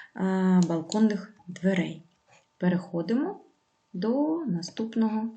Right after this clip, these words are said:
завдання. Робимо те ж саме. Найбільше у нас вікно В один, воно у нас двадцять сім десять. Далі,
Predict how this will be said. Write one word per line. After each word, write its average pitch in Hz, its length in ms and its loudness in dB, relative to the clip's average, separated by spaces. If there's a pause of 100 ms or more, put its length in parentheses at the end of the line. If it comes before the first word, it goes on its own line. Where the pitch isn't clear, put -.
завдання. 175 680 -4 (440)
Робимо 247 380 2
те 196 280 0
ж - 120 -2
саме. - 480 -6
Найбільше 226 520 -4
у - 20 2
нас 233 260 0
вікно 185 340 2
В 165 220 -2
один, 190 460 0 (440)
воно 175 360 6
у 220 100 4
нас 185 440 4 (260)
двадцять 185 500 2
сім 180 300 6
десять. 160 640 -4 (460)
Далі, 185 520 2